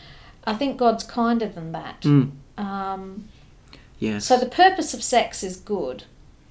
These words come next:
Speaker 1: It's not just about, you know, be fruitful and multiply. Well, the word fruitful
Speaker 2: Mm.
Speaker 1: If you go and you tie that to spiritually fruitful, the fruits of the Holy Spirit, that's something else.
Speaker 2: Yes.
Speaker 1: Because multiply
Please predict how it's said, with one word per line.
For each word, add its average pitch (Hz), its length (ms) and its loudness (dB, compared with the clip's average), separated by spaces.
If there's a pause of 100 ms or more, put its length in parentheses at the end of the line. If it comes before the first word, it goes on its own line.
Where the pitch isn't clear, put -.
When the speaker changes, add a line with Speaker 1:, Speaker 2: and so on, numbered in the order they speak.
(260)
Speaker 1:
It's 240 180 -2
not 262 240 2
just 240 260 0
about, 202 320 2
you 208 80 -6
know, 170 240 -6
be 202 140 -4
fruitful 180 540 -6
and 170 80 -10
multiply. 180 640 -4
Well, 208 300 -2
the 208 120 -4
word 220 240 0
fruitful 220 680 0 (160)
Speaker 2:
Mm. 107 220 2 (560)
Speaker 1:
If 208 140 -4
you 214 60 -2
go 220 180 4 (160)
and 202 120 -2
you 202 60 -2
tie 208 300 0
that - 240 0
to - 80 -4
spiritually 180 680 -4
fruitful, - 580 -10
the 208 80 -12
fruits - 360 -10
of - 40 -14
the 165 60 -10 (100)
Holy 143 160 -6
Spirit, - 380 -4
that's - 220 -2
something 160 380 -6
else. 175 360 -4
Speaker 2:
Yes. 107 200 0
Speaker 1:
Because - 240 -2
multiply 185 840 2